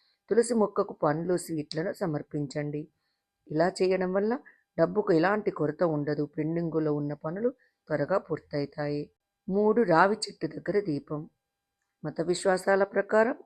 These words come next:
బ్రహ్మ, విష్ణు, శివుడు రావి చెట్టులో నివసిస్తారు. అటువంటి పరిస్థితులలో పుష్య పూర్ణమి రోజున రావి చెట్టు కింద దీపం వెలిగించండి.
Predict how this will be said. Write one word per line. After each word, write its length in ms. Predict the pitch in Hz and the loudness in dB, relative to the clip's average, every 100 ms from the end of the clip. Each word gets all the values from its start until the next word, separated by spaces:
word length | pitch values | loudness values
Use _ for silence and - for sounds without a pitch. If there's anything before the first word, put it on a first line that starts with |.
| _ | _
బ్రహ్మ, 400 | 170 160 160 160 160 160 | 0 2 2 0 0 -2
విష్ణు, 420 | 196 160 - 170 165 | -2 -4 -4 -6 -6
శివుడు 460 | 160 - 156 160 160 | -6 -6 -2 0 0
రావి 280 | 165 156 175 | 0 0 0
చెట్టులో 380 | 185 160 160 190 | -2 -4 -2 -4
నివసిస్తారు. 760 | 226 170 143 143 - 156 147 151 _ _ _ _ _ | -2 -4 -6 -10 -10 -6 -6 -8 _ _ _ _ _
అటువంటి 380 | 175 170 247 233 | 0 2 4 2
పరిస్థితులలో 880 | 233 180 156 - 180 - 165 156 156 | 2 2 2 -2 -2 0 2 2 2
పుష్య 360 | 156 165 160 233 | -2 -4 -2 -2
పూర్ణమి 440 | 226 185 165 151 | 2 0 0 -2
రోజున 360 | 151 156 156 151 147 - _ _ _ | -2 -2 -2 -4 -6 -10 _ _ _
రావి 260 | 170 208 233 | 6 6 6
చెట్టు 300 | 208 196 175 | 2 2 0
కింద 260 | 170 151 151 | -2 -4 -6
దీపం 340 | - 147 190 | -6 -6 -6
వెలిగించండి. 720 | 190 165 147 147 131 147 143 | -4 -2 -2 -6 -6 -6 -6